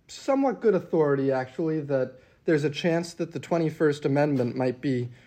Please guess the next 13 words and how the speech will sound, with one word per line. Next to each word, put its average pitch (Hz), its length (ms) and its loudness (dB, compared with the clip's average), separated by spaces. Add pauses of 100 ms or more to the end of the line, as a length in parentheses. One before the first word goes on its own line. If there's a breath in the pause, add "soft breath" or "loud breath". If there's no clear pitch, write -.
(140 soft breath)
reopening 143 600 4
next 120 300 -2
week, 123 380 -2 (280 soft breath)
just 151 280 2
in 139 100 2
time 139 240 2
for 143 140 0
the 127 80 -2
final 139 360 0
week 131 220 -2
of 120 80 -8
sessions. 131 560 -4
So 127 300 0